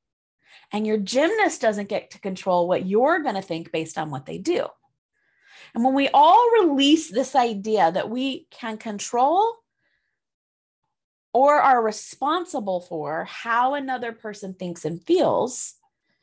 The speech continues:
and we can focus instead on how we're thinking and feeling, that's where the power starts to come back for both people,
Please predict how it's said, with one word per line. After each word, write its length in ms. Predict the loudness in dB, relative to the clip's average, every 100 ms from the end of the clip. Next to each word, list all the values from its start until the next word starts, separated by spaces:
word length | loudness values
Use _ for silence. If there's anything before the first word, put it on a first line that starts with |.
| _ _ -12
and 80 | -8
we 80 | -4
can 160 | -4
focus 420 | 0 0 0 -2
instead 480 | -2 -6 -6 0 0
on 140 | 0 -4
how 160 | -4
we're 480 | -6 -6 -6 -4 -4
thinking 360 | -4 -10 -10 -12
and 120 | -12
feeling, 400 | -12 -10 -10 -14 _ _ _ _ -2
that's 320 | -2 -2 -2
where 140 | -2
the 100 | -2
power 360 | -6 -4 -4 -4
starts 280 | -6 -10 -10
to 100 | -10
come 180 | -4
back 220 | -2 -4 -4
for 140 | -6
both 640 | -6 -10 -6 -4 -4 -6
people, 480 | -10 -10 -10 -14 -16